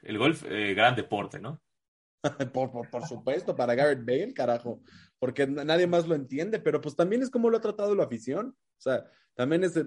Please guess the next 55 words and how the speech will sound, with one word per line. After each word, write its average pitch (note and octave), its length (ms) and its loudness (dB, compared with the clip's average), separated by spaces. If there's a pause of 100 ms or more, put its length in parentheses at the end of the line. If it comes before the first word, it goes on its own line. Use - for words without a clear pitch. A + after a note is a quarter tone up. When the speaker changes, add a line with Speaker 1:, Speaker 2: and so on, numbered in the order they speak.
Speaker 2:
lo B2+ 180 0
que B2+ 120 -4
siempre E3 360 4
hablo E3 220 6
y D#3 40 0
me C3 140 -4
quejo D3 200 -6
en C#3+ 100 -8
Twitter D#3+ 300 0
de, A#2 160 -2
de A2+ 120 -2
la, A2 500 -4 (440)
de C3+ 140 -4
la C3+ 120 -2
relación C#3 460 -2
tóxica E3+ 400 2
del C3 100 4
madridismo C3 640 0
con, A#2+ 240 -4
con, A#2 220 -2
con A#2+ 260 -2
los A2+ 140 -4
jugadores, B2+ 500 6
¿no? D#3 180 -4
O E3+ 60 -4
sea, C3+ 280 0 (720)
¿qué F#3 160 2
tal F#3+ 300 4
hablan F3 360 2
de D#3+ 60 2
Ancelotti D3 500 0
cuando B2+ 300 -2
pierden D#3 320 0
un D#3 100 -6
partido D3+ 460 2
como A#2 240 -4
perdieron C#3 340 2
contra A#2 240 -2
el A#2 80 0
Barcelona? B2+ 680 0
¿Qué D3 120 -2
tal C#3+ 280 2
hablan D3 320 2
con A#2 180 -4
lo A2+ 80 0
del A2+ 140 -4
Celta C3+ 260 0
de A#2+ 120 4
Vigo? D3 280 2
Pero A2+ 240 0
¿qué D3 100 -4
tal D3+ 180 -2
gana D3+ 180 -2
un C3 60 -10
partido? D3 580 -2